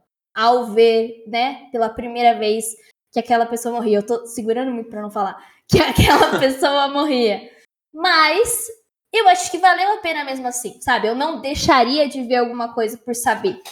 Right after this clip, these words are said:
Speaker 1: entendeu? E aí, Léo?
Speaker 2: É, então, eu acho que tem esses dois lados, né? Tem o lado de que, tipo assim, tá, aquilo lá acontece no final do filme, então meio que você já sabe o final do filme. Mas o que leva ao fi-,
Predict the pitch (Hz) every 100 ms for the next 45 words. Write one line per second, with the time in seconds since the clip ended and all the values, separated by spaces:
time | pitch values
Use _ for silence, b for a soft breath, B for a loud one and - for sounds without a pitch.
0 | - 202 262 - - _ _ _ _ _
1 | - 226 147 151 139 - - b b b
2 | - 214 214 156 143 - 175 190 - 190
3 | 208 208 196 190 180 202 180 147 117 117
4 | 120 135 - b b _ _ - 151 160
5 | 165 156 151 147 151 156 - 156 156 160
6 | 143 117 95 - _ _ _ _ _ _
7 | _ _ b b b _ _ 233 151 127
8 | 196 175 185 190 190 185 180 185 180 190
9 | 180 - 180 175 214 - _ _ _ 165
10 | 180 190 180 180 180 175 180 175 180 185
11 | 175 202 180 170 - 139 110 - _ _
12 | _ _ _ - 175 180 202 - 294 247
13 | 214 220 214 - -